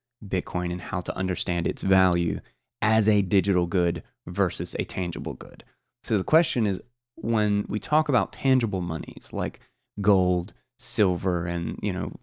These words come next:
all, all these other monies of the past, the rhinestones that I talk about, the wampum, the seashells, and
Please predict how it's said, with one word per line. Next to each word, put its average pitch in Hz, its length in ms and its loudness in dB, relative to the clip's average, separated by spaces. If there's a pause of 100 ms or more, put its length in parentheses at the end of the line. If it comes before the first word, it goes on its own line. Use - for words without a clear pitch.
(240)
all, 110 280 0
all 117 160 6
these 107 220 4
other 101 160 6
monies 92 320 2
of 92 80 0
the 85 60 -2
past, - 380 -6
the 117 100 -2
rhinestones 92 800 0
that - 100 -4
I 92 40 -6
talk - 300 -4
about, 85 520 -6
the 95 100 -2
wampum, 92 840 0
the 92 80 -2
seashells, 92 920 -2
and 90 260 -6